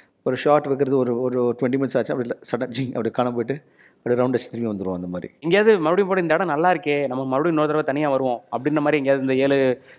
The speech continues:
Speaker 2: வண்டர்ஸ்ல போனீங்களா?
Speaker 1: ம், அவன் எனக்கு பிடிச்சது வந்து இந்த Leaning டவர், Leaning Tower Pizza.
Speaker 2: ஆ.
Speaker 1: அந்த பீஸான ஊர் இருக்கு. It's kind of, uh, இன்னும் அந்த ஊர்ல வந்து, you know, they live in the sixteenth century. அந்த வீடுங்கள்லாம் வந்து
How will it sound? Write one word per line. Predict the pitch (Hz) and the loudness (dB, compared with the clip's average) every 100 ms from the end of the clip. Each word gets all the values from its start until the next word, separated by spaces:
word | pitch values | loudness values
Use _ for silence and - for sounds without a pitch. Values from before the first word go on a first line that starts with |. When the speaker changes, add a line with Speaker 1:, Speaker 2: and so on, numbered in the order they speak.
| - | -4
Speaker 2:
வண்டர்ஸ்ல | 131 143 143 139 123 | 0 0 0 -2 -4
போனீங்களா? | 131 123 139 165 _ - | -4 0 -2 -4 _ -8
Speaker 1:
ம், | 165 180 180 180 156 - - - _ _ _ 294 240 _ - | -2 0 2 2 2 2 -2 -10 _ _ _ -20 -20 _ -4
அவன் | 127 131 131 - - _ _ - | -2 -2 -6 -10 -16 _ _ -10
எனக்கு | - 127 127 196 | -4 -2 0 0
பிடிச்சது | 214 226 | 0 -4
வந்து | 185 160 | -2 -2
இந்த | 160 131 113 110 104 107 _ _ _ _ _ _ _ 117 | 0 2 2 0 -2 -6 _ _ _ _ _ _ _ -2
Leaning | 131 175 156 | 0 0 2
டவர், | 131 123 | 2 2
Leaning | 131 151 | 0 0
Tower | 131 110 104 | -2 -2 -2
Pizza. | 110 107 110 - _ _ _ - | -2 -2 -2 -6 _ _ _ -10
Speaker 2:
ஆ. | 120 113 | -6 -6
Speaker 1:
அந்த | 110 104 - | -4 -4 0
பீஸான | 175 175 147 | 0 2 0
ஊர் | 123 127 | 2 2
இருக்கு. | 110 95 143 | 0 -2 -8
It's | - 127 | -6 -2
kind | 123 | -2
of, | 127 | -2
uh, | 113 101 98 98 101 _ _ _ _ - _ - | -4 -4 -4 -6 -10 _ _ _ _ -20 _ -4
இன்னும் | 139 185 196 | 0 2 2
அந்த | 156 | 2
ஊர்ல | 143 165 165 | 2 2 2
வந்து, | 147 147 | 0 -2
you | 143 | 0
know, | 131 127 | 2 2
they | 127 | 2
live | 127 143 | 2 2
in | 143 | 0
the | |
sixteenth | 127 135 - 156 | -2 -6 -4 -4
century. | - 117 117 113 | -4 -6 -4 -6
அந்த | 117 117 | -6 -4
வீடுங்கள்லாம் | 113 107 127 127 123 | -2 0 0 0 0
வந்து | 123 | -2